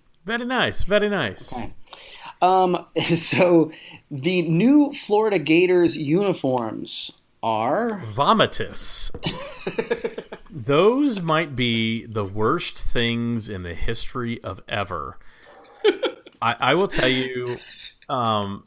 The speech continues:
Speaker 1: yeah, I saw those last night, and I assume you saw my Facebook
Speaker 2: <laughs> I
Speaker 1: post.
Speaker 2: did.
Speaker 1: And I,
Speaker 2: Yep.
Speaker 1: I, my first was, my first thought was, "Is this a joke?" And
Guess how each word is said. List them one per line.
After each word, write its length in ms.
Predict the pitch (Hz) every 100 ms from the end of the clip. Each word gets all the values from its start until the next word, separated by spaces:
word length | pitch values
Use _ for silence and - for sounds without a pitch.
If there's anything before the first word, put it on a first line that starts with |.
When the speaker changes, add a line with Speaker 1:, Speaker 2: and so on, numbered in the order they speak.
| -
Speaker 1:
yeah, 200 | 123 117
I 140 | 123 160
saw 300 | - 143 135
those 220 | 127 117
last 260 | 113 110 -
night, 140 | 113
and 100 | 104
I 60 | 104
assume 280 | - 127
you 80 | 110
saw 200 | 101 120
my 160 | 107 95
Facebook 380 | - 113 196 -
Speaker 2:
<laughs> 0 |
I 60 |
Speaker 1:
post. 460 | - - 196 - -
Speaker 2:
did. 460 | 196 220 - - - - - - -
Speaker 1:
And 180 | 320
I, 160 | 147 156
Speaker 2:
Yep. 140 | 151
Speaker 1:
I, 60 | 160 - - - -
my 100 | 139
first 380 | - 190 -
was, 200 | 156 131
my 140 | 143 127
first 280 | - 170 180
thought 140 | 160
was, 200 | 123 - - - -
"Is 120 | 113
this 140 | 175 208
a 40 |
joke?" 580 | 247 - 104 208 - - - - - - - - -
And 600 | - 196 151 143 135